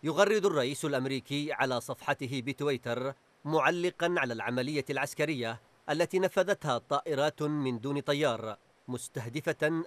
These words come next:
القيادي في القاعدة جمال البدوي.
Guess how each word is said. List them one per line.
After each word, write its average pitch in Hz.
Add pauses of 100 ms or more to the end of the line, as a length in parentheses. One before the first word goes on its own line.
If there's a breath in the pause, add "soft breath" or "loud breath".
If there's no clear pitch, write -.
القيادي 135
في -
القاعدة 127
جمال 127
البدوي. 123